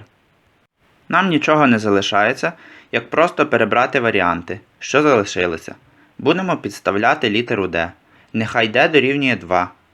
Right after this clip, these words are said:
тоді А дорівнює шість, так як шість плюс шість дорівнює дванадцять, закінчується на два. Отримуємо рівність,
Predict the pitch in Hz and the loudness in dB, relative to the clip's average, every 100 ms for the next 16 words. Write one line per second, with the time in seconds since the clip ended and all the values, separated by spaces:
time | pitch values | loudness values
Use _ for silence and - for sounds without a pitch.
0 | _ _ _ _ - 117 110 104 131 147 | _ _ _ _ -8 -2 0 0 0 2
1 | 123 120 117 104 - 90 - _ _ _ | 2 2 0 -2 -4 -6 -10 _ _ _
2 | _ _ - 107 104 - - 123 - 101 | _ _ -6 -4 -4 -4 -2 -2 -2 -4
3 | - 170 139 104 127 143 120 101 98 87 | 0 0 2 2 2 0 -2 0 -2 -2
4 | - - _ _ - 104 101 110 120 151 | -6 -14 _ _ -8 -6 -2 -2 -2 -2
5 | 143 - 139 127 92 87 - _ _ _ | -4 -4 -4 -2 -2 -4 -6 _ _ _
6 | _ - 127 131 160 131 107 98 95 95 | _ -12 -6 0 2 2 0 -2 -4 -4
7 | 98 156 | -2 -4